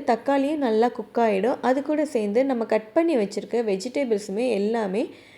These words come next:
ஒரு பாதி அளவுக்கு வெந்து வந்துரும் நமக்கு. இந்த மாதிரி தக்காளி போட்ட உடனே நம்ம கட் பண்ணி வச்சிருக்க வெஜிடபிள்ஸையுமே இதுல சேர்த்துக்கலாம். எல்லாத்தையுமே நல்லா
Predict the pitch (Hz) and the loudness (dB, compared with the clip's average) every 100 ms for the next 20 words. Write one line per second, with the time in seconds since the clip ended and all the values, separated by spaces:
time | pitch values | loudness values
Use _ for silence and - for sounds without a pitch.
0 | - _ - 240 233 233 233 262 302 302 | -20 _ 2 4 4 0 0 2 0 0
1 | 233 - 208 220 254 233 - 269 208 208 | -2 -2 0 2 4 2 0 0 0 -2
2 | 220 269 320 208 202 208 208 190 180 180 | 4 4 4 0 0 0 0 -2 -4 -2
3 | 226 285 - - _ _ _ _ _ _ | 0 -2 -4 -20 _ _ _ _ _ _
4 | 247 269 294 240 254 247 247 277 285 277 | -6 -4 0 -2 0 -2 0 0 0 2
5 | 226 233 254 240 202 196 196 254 254 - | 2 2 2 2 2 0 0 -2 -4 -14
6 | _ _ _ _ - 214 220 220 214 285 | _ _ _ _ -6 -4 2 0 2 2
7 | 277 214 208 208 262 233 208 240 269 240 | 4 2 0 0 2 2 0 0 2 2
8 | 226 214 226 262 214 190 202 190 214 196 | 0 0 2 2 2 0 0 -2 -2 0
9 | 185 330 539 - _ _ _ _ _ _ | 0 0 -4 -12 _ _ _ _ _ _
10 | _ _ _ _ _ _ _ _ _ _ | _ _ _ _ _ _ _ _ _ _
11 | _ _ _ _ _ _ 220 220 285 311 | _ _ _ _ _ _ -4 0 2 0
12 | - 220 196 208 349 - - _ 214 233 | 2 2 2 0 -2 -6 -20 _ 2 4
13 | 240 | 4